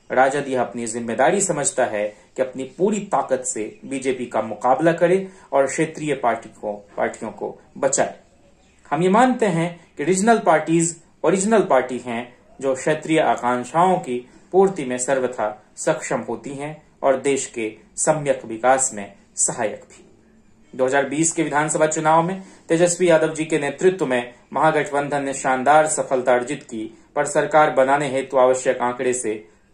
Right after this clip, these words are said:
थोड़ा सा दूर रह गए। पढ़ाई, दवाई, सिंचाई, कमाई, सुनवाई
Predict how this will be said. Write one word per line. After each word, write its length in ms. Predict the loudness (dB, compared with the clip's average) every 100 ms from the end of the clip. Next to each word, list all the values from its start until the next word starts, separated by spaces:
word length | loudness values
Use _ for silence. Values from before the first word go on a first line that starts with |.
| -4
थोड़ा 200 | 2 2
सा 420 | 2 0 -4 -6 -16 _ -20
दूर 340 | -14 -6 -6 -4
रह 180 | -8 -8
गए। 140 | -12 -12 _ _ _ _ _ _ _ _ _ _ _ 2
पढ़ाई, 580 | 4 6 4 4 0 2
दवाई, 460 | 4 4 6 4 2
सिंचाई, 680 | -2 -4 0 2 2 -4 -2
कमाई, 460 | 0 2 2 0 -6
सुनवाई 640 | -4 -4 2 2 2 -4